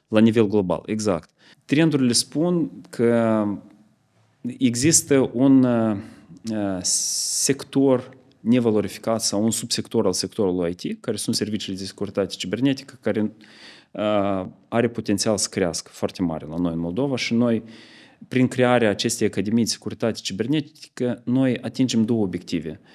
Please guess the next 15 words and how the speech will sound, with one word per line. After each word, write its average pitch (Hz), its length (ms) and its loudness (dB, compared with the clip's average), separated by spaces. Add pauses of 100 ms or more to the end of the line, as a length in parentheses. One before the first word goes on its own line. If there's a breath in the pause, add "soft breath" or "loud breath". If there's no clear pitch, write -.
(240 soft breath)
Uh, 101 300 -2
ca 117 600 0 (140)
creșterea 123 420 0
sectorului 98 580 -2
I 85 40 -2 (260)
T, - 60 -12 (100)
să - 180 -4
adăugăm, 110 600 0
să, - 440 -6
uh, 95 580 -6 (680)
apară, 107 580 0
să - 240 -4
facilităm 104 640 -2
apariția 95 460 -4
unor 95 400 -2